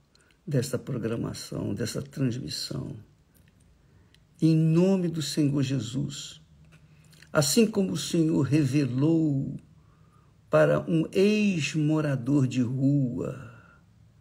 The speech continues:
um ex-mendigo, que,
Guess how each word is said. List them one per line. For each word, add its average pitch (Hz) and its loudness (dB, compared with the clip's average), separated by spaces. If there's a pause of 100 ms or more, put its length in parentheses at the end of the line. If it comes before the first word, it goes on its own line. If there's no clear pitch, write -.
(140)
um 190 2
ex-mendigo, 175 0 (1900)
que, 208 2